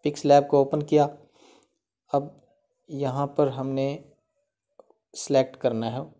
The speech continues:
जो हमने सेव किया था, ठीक है। ये सेव है यहाँ पर, ये हम सिलेक्ट कर लेते हैं। तो यहाँ पर ओके किया,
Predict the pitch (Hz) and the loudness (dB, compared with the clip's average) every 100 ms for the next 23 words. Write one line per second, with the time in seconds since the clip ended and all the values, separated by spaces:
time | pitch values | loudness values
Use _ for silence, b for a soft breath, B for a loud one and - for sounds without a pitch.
0 | _ _ _ _ _ _ 135 139 131 123 | _ _ _ _ _ _ -6 0 0 0
1 | 123 131 - 143 127 120 - 107 - - | -6 -6 -4 -2 -2 -4 -8 -8 -10 -20
2 | _ _ _ _ _ _ 160 165 147 - | _ _ _ _ _ _ -8 -4 -6 -6
3 | _ _ _ _ _ _ _ _ _ - | _ _ _ _ _ _ _ _ _ -12
4 | 127 127 120 - 123 131 143 135 123 127 | -4 -4 -4 -4 -4 -4 -6 -6 -6 -8
5 | 127 - 123 123 123 - 117 120 - 131 | -8 -10 -8 -8 -10 -10 -8 -8 -6 -4
6 | 127 131 131 127 _ _ _ _ _ _ | -4 -6 -8 -10 _ _ _ _ _ _
7 | _ _ _ _ _ _ 67 - - 139 | _ _ _ _ _ _ -14 -14 -18 -14
8 | 120 117 117 117 120 - 131 131 131 | -12 -10 -6 -6 -4 -6 -4 0 0